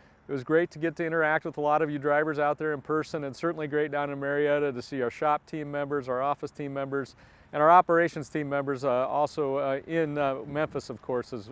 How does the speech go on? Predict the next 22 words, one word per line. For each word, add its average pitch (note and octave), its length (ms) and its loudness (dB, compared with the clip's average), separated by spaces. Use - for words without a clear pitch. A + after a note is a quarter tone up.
as A#2 180 -6
well. A2+ 340 0
So A#2 300 -4
great E3+ 200 2
to F3+ 60 -10
be G3 100 -2
back F3 280 6
out F3+ 160 6
on F3 80 -2
the E3 80 0
road, E3+ 360 6
great D#3 200 -2
to - 60 -18
get D#3+ 160 -4
that D#3 160 0
direct D#3 340 0
firsthand D#3+ 520 -6
feedback D#3 400 -2
from D#3 140 -10
all D#3 160 0
of D3 80 -2
you. D#3 240 0